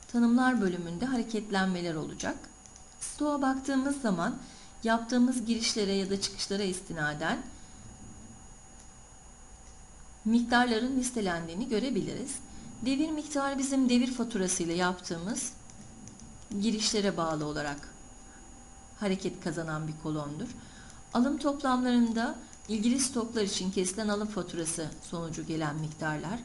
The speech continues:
alım iadede de iade faturası sonucu kesilen miktarlar, satış toplamı kolonunda o stoğun satım miktarını, satış iadede de o satıştan yapılan iade miktarlarını görebiliyoruz.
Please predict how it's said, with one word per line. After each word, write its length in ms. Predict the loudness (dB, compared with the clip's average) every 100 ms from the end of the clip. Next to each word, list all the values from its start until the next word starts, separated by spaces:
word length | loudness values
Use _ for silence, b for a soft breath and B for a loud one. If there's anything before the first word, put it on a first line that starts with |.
| B B B -2
alım 240 | 2 4
iadede 500 | 6 6 4 0 -2
de 200 | -2 -2
iade 400 | -2 0 0 -2
faturası 380 | -4 -4 -4 -6
sonucu 420 | -6 -8 -8 -8
kesilen 460 | -6 -4 -4 -4 -4 -8 -16 -16 -18 -18 -16 -10
miktarlar, 580 | -8 -6 -6 -4 -2 -2 -4 B B B -20 -12
satış 340 | -4 -2 0
toplamı 500 | 0 0 2 0 2
kolonunda 640 | 2 4 8 8 6 2 0 B B B B B B 4
o 280 | 4 4 0
stoğun 600 | -6 -2 0 2 0 -2 -4 -8
satım 420 | -2 -2 -2 -4 -4
miktarını, 760 | -6 -2 -2 -2 -6 -6 -6 -6 -10 -18 -20 -20 -20 -20 -20 -20 -18 -10
satış 440 | -4 -2 0 2
iadede 460 | 4 4 2 0 0
de 140 | -2 -4
o 80 | -6
satıştan 540 | -4 -4 -2 -2 -2
yapılan 560 | -2 -2 -2 -2 -2 -2 -4
iade 340 | 0 0 0
miktarlarını 640 | -2 -6 -6 -4 -4 -2 0
görebiliyoruz. 680 | 0 0 -2 -6 -8 -10